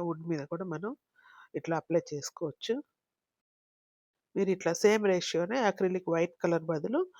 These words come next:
బ్లాక్ కలర్ మీరు క-, కలిపి మీరు మిక్స్ చేసుకొని వేరే బాటిల్‌లో స్టోర్ చేసుకొని ఎప్పుడు కావాలంటే అప్పుడు మనం యూజ్ చేసుకోవచ్చు ఇది.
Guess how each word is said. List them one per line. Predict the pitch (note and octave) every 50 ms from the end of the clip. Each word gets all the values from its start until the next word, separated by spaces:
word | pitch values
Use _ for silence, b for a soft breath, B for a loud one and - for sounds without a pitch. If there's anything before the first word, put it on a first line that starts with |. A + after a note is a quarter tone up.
| B B B B B B E3+
బ్లాక్ | F#3+ G3+ G#3 G#3 - -
కలర్ | - F3+ F3 E3+ F3
మీరు | E3 F3 E3 E3+ -
క-, | - - - - - - -
కలిపి | - E3+ F3 F3 - A#3+ B3+
మీరు | A#3 G3+ F#3 F3+ E3+ E3
మిక్స్ | E3+ E3+ - - -
చేసుకొని | - E3+ D#3+ - - - - G#3 C4 F4+ F4+ E4+ _ _ B B B B B B B
వేరే | - E3 F3 E3+ E3 E3 D#3 D#3 - _ _ - F3
బాటిల్‌లో | E3+ F3 F3 D#3+ - E3+ F3+ G#3 A3
స్టోర్ | - - F3+ E3 D#3 -
చేసుకొని | - C#3+ C3 - _ - F3+ A3+ A#3
ఎప్పుడు | G#3 - G3 G3 F#3+
కావాలంటే | F3+ F3 E3+ E3 D#3+ -
అప్పుడు | E3 _ - -
మనం | G#3 G3+ F3 D#3+
యూజ్ | D#3+ D#3+ - -
చేసుకోవచ్చు | - - - - - - D3 C#3 - - - D3
ఇది. | D#3+ A3 C#4+